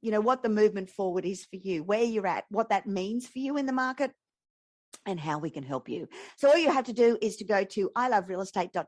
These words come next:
T V forward slash questions forward slash and, uh, and pick out one of the appointments there. Make sure you write in your diary. Make sure you turn up, and, uh, we'll be there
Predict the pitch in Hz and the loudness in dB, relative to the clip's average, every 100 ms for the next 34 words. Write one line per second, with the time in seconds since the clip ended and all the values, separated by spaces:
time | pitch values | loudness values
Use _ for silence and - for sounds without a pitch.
0 | - 202 185 180 - 202 196 - 175 - | -6 -6 -4 -4 -2 -4 -4 -6 -8 -8
1 | 190 - - - - 349 370 480 622 - | -10 -10 -14 -6 -2 0 0 -2 -4 -4
2 | - - - - _ 196 175 175 180 175 | -20 -20 -20 -20 _ -4 -4 -4 0 2
3 | 170 - 180 185 165 - 285 294 233 220 | 2 -2 -6 -6 -6 -6 0 2 2 0
4 | 214 196 180 320 302 254 254 285 339 427 | 0 0 0 0 0 0 0 4 6 6
5 | - - - 240 240 247 214 196 208 196 | 2 -18 -6 -2 -2 0 0 4 2 2
6 | 196 185 202 202 208 240 277 311 247 240 | -2 0 0 2 2 2 0 -2 -6 -4
7 | 254 226 226 - _ - _ 185 170 175 | -2 2 0 -2 _ -20 _ -6 -4 -4
8 | 156 170 156 190 196 190 180 170 165 | -2 0 0 2 2 4 2 0 -2